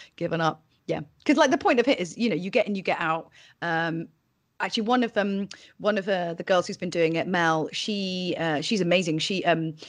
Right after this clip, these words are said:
she's basically upgraded from a level two to, um, a level four. And a level four is where you do, like, the whole minute for all of the moves for all of the workout. And that's insane. That's great. I struggle with that. Um,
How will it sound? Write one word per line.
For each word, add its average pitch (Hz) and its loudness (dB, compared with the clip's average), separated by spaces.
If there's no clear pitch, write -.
she's - -10
basically 190 2
upgraded 170 0
from 175 -6
a 165 -2
level 185 -2
two 175 -6
to, 160 -4
um, 151 0
a 156 2
level 165 0
four. 156 0
And 165 2
a 196 4
level 311 6
four 294 0
is 170 -2
where 185 -2
you 180 -8
do, 190 -8
like, - -6
the 180 0
whole 185 -2
minute 180 -4
for - -12
all 196 0
of 170 -6
the 175 -6
moves 170 -2
for 175 -6
all 165 -2
of 160 -8
the 165 -4
workout. 165 2
And 196 -2
that's 233 -2
insane. 156 0
That's - -8
great. 214 -2
I 226 4
struggle 139 -8
with - -12
that. 147 -2
Um, 175 -2